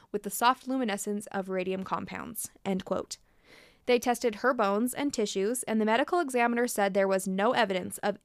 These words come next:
any diseases, in particular, no evidence of syphilis.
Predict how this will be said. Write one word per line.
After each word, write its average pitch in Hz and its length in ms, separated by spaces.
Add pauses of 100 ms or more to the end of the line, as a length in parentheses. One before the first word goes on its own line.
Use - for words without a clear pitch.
any 277 260
diseases, 226 680
in 220 120
particular, 247 760
no 214 220
evidence 190 520
of 208 240
syphilis. 185 580